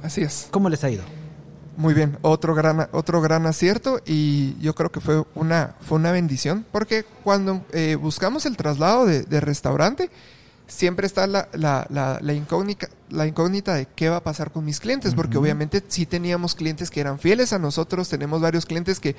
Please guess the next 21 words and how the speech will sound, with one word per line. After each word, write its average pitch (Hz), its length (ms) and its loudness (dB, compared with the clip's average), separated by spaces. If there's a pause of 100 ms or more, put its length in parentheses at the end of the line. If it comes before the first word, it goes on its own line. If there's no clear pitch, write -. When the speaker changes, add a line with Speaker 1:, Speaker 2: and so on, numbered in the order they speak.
(300)
Speaker 1:
o - 40 -20
sea, - 220 2 (140)
vi-, 151 180 -2
los 156 140 0
vimos 170 240 -2
con 165 140 -4
sus 151 180 -4
hijos 180 200 2
de, 156 100 2 (160)
de, 147 120 -2 (120)
de 147 120 -2
pequeños, 180 520 -2
ya 202 120 0
crecieron, 170 600 2
entonces 147 420 -4
muchas 196 400 0
familias 156 380 -6
que - 100 -8
ya 143 80 0
nos 190 160 -6
conocían, 190 480 -2